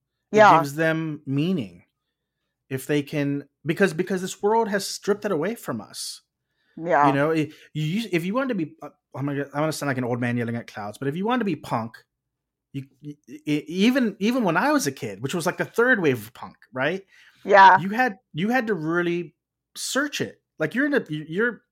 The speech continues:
Speaker 2: you live in a, a, a similar part of the world that I grew up in. You know, there's not that much around,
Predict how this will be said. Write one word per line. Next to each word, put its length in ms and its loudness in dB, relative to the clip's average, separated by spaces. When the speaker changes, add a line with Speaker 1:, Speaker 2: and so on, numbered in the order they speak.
Speaker 2:
you 180 -4
live 160 2
in 60 0
a, 200 2
a, 180 -4
a 100 -8
similar 300 -4
part 200 -2
of 40 -6
the 100 -2
world 160 2
that 160 -2
I 100 0
grew 220 -2
up 140 -8
in. 180 -12
You 280 -2
know, 180 0
there's 240 2
not 200 0
that 140 -2
much 220 -6
around, 280 -12